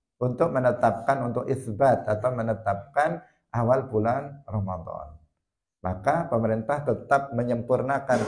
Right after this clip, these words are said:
bulan Sya'ban menjadi tiga puluh hari, eh,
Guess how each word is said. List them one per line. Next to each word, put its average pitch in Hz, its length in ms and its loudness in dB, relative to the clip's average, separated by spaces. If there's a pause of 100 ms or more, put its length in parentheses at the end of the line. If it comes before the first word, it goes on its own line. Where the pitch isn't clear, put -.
bulan 104 240 2
Sya'ban 104 720 4 (560)
menjadi 110 560 2
tiga 101 240 0
puluh 101 240 -2
hari, 117 480 -2 (560)
eh, 98 360 -2